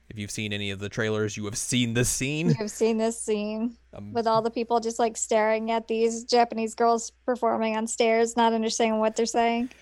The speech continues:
Speaker 2: It's pretty great.
Speaker 1: My favorite thing about this film is that, like, anytime you see, like, background characters, especially in, like, the Italy scenes, they are drawn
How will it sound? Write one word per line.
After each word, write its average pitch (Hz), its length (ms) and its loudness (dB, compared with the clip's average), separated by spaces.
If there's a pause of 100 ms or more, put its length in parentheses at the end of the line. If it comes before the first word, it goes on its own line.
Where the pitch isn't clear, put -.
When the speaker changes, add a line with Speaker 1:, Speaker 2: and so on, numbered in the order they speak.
(480)
Speaker 2:
It's - 120 -20
pretty 262 160 8
great. 240 260 6 (200)
Speaker 1:
My 123 60 4
favorite 160 220 4
thing 143 160 4
about 107 220 2
this 110 160 -2
film 113 180 -2
is 107 100 -2
that, 104 80 2
like, 101 400 -4 (720)
anytime 127 360 0
you 120 60 0
see, 123 180 0
like, 107 160 -2
background 110 380 0
characters, 117 360 0
especially 117 280 -2
in, 107 60 -4
like, 104 120 -8
the 90 140 -10
Italy 104 260 -4
scenes, 139 400 -6 (420)
they 117 320 2
are 113 220 2
drawn 110 800 -2